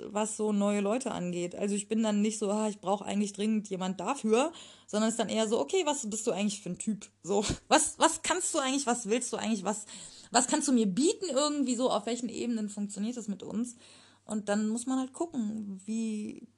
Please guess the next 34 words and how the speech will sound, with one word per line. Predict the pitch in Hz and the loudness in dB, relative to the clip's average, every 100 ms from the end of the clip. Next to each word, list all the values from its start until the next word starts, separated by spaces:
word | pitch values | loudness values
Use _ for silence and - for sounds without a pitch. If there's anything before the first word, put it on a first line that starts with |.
| _ _ _ - - - | _ _ _ -20 -20 -10
wie | 214 226 | -4 -2
sehr | 190 220 233 | 0 2 2
das | 233 - | 0 -4
zueinander | 208 226 277 | -2 0 -2
passt | 214 220 214 | -4 -6 -6
und | 196 | -6
was | 190 202 | -8 -10
sich | - | -8
daraus | 196 202 | -6 -6
entwickeln | 196 202 202 185 | -6 -6 -6 -8
kann. | 185 190 - - - - - | -6 -8 -8 -14 -20 -16 -2
Und | 208 170 | 0 0
jetzt | 196 - | -2 -2
hör | 208 | -2
ich | 202 | -2
echt | 202 196 | -6 -4
auf. | 185 185 - - - | -2 -2 -4 -16 -12
Ich | 196 185 | -10 -8
weiß | 196 202 | -6 -6
jetzt | 202 | -6
gar | 190 202 | -4 -4
nicht, | 202 | -4
warum | 190 | -4
ich | 190 - | -6 -8
das | - 185 - - | -12 -14 -10 -6
auch | 190 | -4
noch | 196 - | -6 -6
erzählt | 185 - 180 190 | -8 -6 -4 -6
hab. | 180 _ - _ _ _ _ _ _ | -8 _ -20 _ _ _ _ _ _
Keine | - 175 | -8 -4
Ahnung. | 165 175 165 - _ _ _ _ _ _ _ - | -2 -2 -4 -10 _ _ _ _ _ _ _ 0
Egal. | 226 208 151 - _ _ _ _ _ _ _ _ - - - _ _ _ _ _ _ _ _ - | 4 4 2 -4 _ _ _ _ _ _ _ _ -20 -20 -20 _ _ _ _ _ _ _ _ 0
Ihr | 254 | 4
Lieben, | 269 214 170 | 4 4 -2